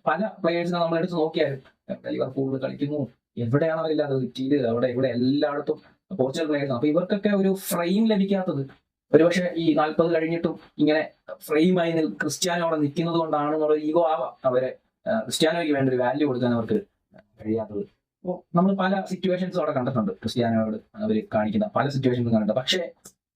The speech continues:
ഈ സാധനം മാറിയിരിക്കുന്നു. കഴിഞ്ഞ നേഷൻസ് ലീഗോട് കൂടി, കഴിഞ്ഞ നേഷൻസ് ലീഗിലെ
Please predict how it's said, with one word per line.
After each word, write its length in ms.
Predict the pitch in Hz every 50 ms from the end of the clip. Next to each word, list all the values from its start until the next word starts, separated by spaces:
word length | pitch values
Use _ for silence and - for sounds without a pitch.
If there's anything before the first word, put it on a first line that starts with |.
| _ _ _ _ _ _ _ _ _ _ -
ഈ 160 | 208 247 285
സാധനം 420 | 285 277 254 254 247 240 233 226 202
മാറിയിരിക്കുന്നു. 720 | 180 170 175 185 190 202 208 196 190 185 185 165 - - _ _ _ _ - - _ _ _ _ _ _ _ 117
കഴിഞ്ഞ 220 | 120 139 156 160 151 -
നേഷൻസ് 460 | 143 143 143 160 185 202 202 196 196 180
ലീഗോട് 360 | 175 175 165 165 160 160 156
കൂടി, 280 | 147 135 131 120 113 - 131
കഴിഞ്ഞ 160 | 127 147 156
നേഷൻസ് 420 | 147 135 139 - 190 190 190 202
ലീഗിലെ 380 | 190 185 180 165 160 151 -